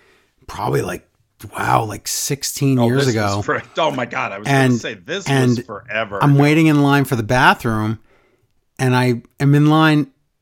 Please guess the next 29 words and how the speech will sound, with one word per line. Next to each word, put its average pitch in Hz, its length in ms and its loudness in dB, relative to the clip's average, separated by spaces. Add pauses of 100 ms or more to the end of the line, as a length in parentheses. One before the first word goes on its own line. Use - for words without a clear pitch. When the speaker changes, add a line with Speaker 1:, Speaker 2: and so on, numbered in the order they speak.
(260)
Speaker 1:
right 143 180 2
behind 143 320 2
this 120 140 0
guy 117 680 2 (640)
that 117 260 -4
looks 131 240 -4
real 135 220 2
familiar, 123 720 0 (680)
and 143 140 4
I 147 80 6
don't 160 320 4
put 190 180 0
it 165 60 -4
together 151 380 0 (100)
at 135 120 -4
the 131 60 -8
first 147 320 -4
second 151 440 -4
because 123 480 -4 (680)
why 120 480 -2
are 151 80 0
the 131 100 2
wrestlers 120 920 -2
in 139 260 2
line 127 560 2 (140)
at 117 120 -6
the 117 80 -6
public 143 520 0
bathroom? 139 640 0